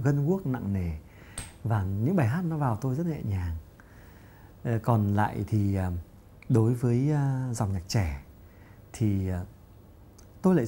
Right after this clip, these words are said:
có sự tò mò với giọng hát của Hồ Ngọc Hà.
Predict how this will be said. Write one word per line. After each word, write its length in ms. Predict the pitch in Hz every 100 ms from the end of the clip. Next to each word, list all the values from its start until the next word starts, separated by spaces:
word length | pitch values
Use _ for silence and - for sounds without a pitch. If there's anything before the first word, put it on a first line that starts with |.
| -
có 120 | 139
sự 180 | 143 131 -
tò 200 | 117 104
mò 320 | 110 104 92
với 100 | 113
giọng 160 | 147 107
hát 180 | 151 190 -
của 480 | 120 98 82 80 80 - - - - - - - -
Hồ 120 | - 104
Ngọc 160 | 92
Hà. 340 | 104 98 85